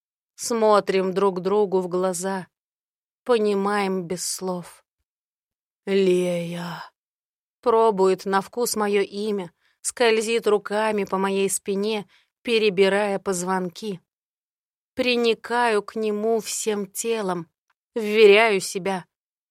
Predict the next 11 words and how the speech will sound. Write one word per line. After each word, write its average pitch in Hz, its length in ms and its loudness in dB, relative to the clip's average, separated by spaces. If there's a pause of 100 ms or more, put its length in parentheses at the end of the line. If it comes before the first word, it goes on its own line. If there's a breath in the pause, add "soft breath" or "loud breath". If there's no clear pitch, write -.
(180)
Хочу 233 420 0
просто 214 440 0
успокоиться 208 840 -2
в - 20 -4
его 202 280 2
сильных 208 560 -2
руках, 220 600 -4 (400 soft breath)
но 233 280 4
долго 190 580 2
оставаться 202 840 -4
недвижимыми 196 1080 0